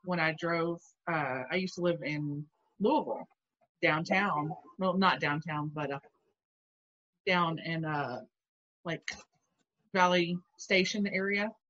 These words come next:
you know, by Waverly. And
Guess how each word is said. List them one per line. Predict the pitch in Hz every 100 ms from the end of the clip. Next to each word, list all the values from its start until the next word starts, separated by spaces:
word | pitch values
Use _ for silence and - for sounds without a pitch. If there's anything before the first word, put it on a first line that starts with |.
| _
you | 165 156
know, | 156
by | 151 151 151 147 143 143 147 _ _ _ _ -
Waverly. | 196 214 180 143 - - _ _ _ _ 359 427 427 427 _ _ _ _ -
And | 180 175 170 160 165